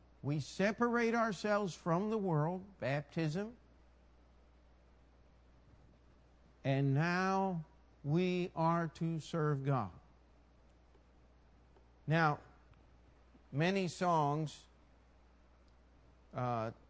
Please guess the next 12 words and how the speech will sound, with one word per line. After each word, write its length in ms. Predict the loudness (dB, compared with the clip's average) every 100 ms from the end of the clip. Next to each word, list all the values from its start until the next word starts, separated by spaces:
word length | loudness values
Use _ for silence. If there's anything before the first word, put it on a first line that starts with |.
| -8
talk 320 | 2 2 2
about, 460 | 0 0 0 0 -4 -10 -20 -20 -20 -20 -20 -20 -20 -20 -20 -20 -20 -20 -20 -20 -20 -20 -18 -8
uh, 320 | -4 -4 -6 -8 -6
the 60 | -6
song 300 | -2 0 0
we 100 | 0
just 240 | -2 -2
sang, 280 | -2 -2 -4
Dwelling 440 | -2 0 2 2
in 180 | 2 2
Beulah 440 | 2 2 2 0
Land, 300 | -2 -4 -6